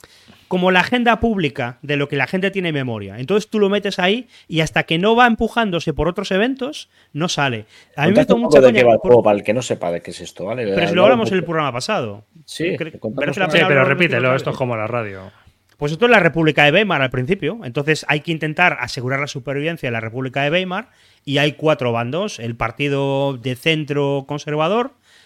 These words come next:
Speaker 1: los autoritarios que quieren volver a que vu-, que vuelva el Kaiser y que vuelva y acabar con Versalles, eh, el, el, el S P D, y los socialistas y los comunistas. Comunistas y autoritarios quieren acabar con la República con una muerte súbita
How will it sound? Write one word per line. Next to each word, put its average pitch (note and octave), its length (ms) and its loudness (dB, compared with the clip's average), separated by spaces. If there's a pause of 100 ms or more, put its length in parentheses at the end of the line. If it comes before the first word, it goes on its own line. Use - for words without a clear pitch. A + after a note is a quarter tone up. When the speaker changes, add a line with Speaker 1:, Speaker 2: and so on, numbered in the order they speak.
Speaker 1:
los C#3 200 -2
autoritarios C3+ 760 0
que A#2+ 160 -10
quieren B2+ 1200 -8
volver C3 480 -2
a B2 120 -4
que B2 120 -6
vu-, C3+ 200 -6
que C3+ 100 -8
vuelva C3+ 200 -4
el A#2+ 80 -8
Kaiser C3 380 -4
y A#2+ 60 -10
que A#2+ 120 -8
vuelva B2 420 -6 (220)
y C#3 100 -6
acabar C3 320 0
con B2+ 160 -4
Versalles, G#3 640 0 (460)
eh, D3 640 2
el, B2+ 560 0
el, A#2+ 520 -6 (380)
el C3+ 140 -2
S C#3+ 220 2
P D#3 100 4
D, B3 360 0 (340)
y D3+ 240 -14
los A#2+ 100 -10
socialistas G#3+ 760 -4 (260)
y E3 80 0
los C#3 160 -2
comunistas. C3+ 680 -6 (580)
Comunistas F3 540 0
y G#3 40 2
autoritarios G3+ 540 -2
quieren E3+ 380 0
acabar C#3+ 360 0
con F3 100 0
la D#3+ 80 4
República D#3 460 -2
con C3 80 -4
una C#3 140 -2
muerte D3+ 260 -4
súbita C#3 540 -6